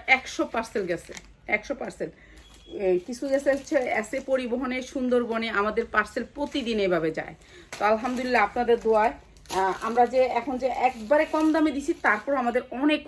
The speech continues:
অনেক পার্সেল যাইতাছে। তো যারা নিবেন, এই ড্রেসগুলো তো আজকে বিশেষ ডিসকাউন্ট থাকবে, খালি ডিসকাউন্ট দিব আর নিয়ে নিবেন, ঠিক আছে? ডিসকাউন্টের ড্রেস, ডিসকাউন্টের এলিমেন্ট, খালি ছবি দিবেন, নাম দিবেন, অ্যাড্রেস দিবেন আর পাঁচশো টাকা বিকাশ করবেন।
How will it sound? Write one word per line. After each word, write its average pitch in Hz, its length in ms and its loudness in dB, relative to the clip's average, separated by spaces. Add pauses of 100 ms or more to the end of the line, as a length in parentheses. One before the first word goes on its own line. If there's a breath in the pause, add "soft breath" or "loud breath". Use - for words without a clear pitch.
অনেক 302 300 4
পার্সেল 208 340 0
যাইতাছে। 170 460 0 (500 soft breath)
তো 240 180 6
যারা 247 240 4
নিবেন, 269 320 2 (120)
এই 277 180 8
ড্রেসগুলো 269 420 6
তো 285 140 6
আজকে 254 220 -2
বিশেষ 247 300 -4
ডিসকাউন্ট 247 460 -4
থাকবে, 233 300 0
খালি 269 300 -2
ডিসকাউন্ট 285 440 0
দিব 302 140 -2
আর 285 100 4
নিয়ে 254 180 -2
নিবেন, 160 300 -2 (500 loud breath)
ঠিক 285 120 -4
আছে? 311 200 2
ডিসকাউন্টের 285 680 0
ড্রেস, 262 300 4
ডিসকাউন্টের 277 580 -4
এলিমেন্ট, 262 260 -4
খালি 277 160 -2
ছবি 285 360 0
দিবেন, 294 300 0
নাম 269 260 4
দিবেন, 285 240 2
অ্যাড্রেস 262 300 2
দিবেন 294 300 4
আর 262 220 4
পাঁচশো 240 240 -4
টাকা 240 200 -2
বিকাশ 220 320 -2
করবেন। 180 300 -2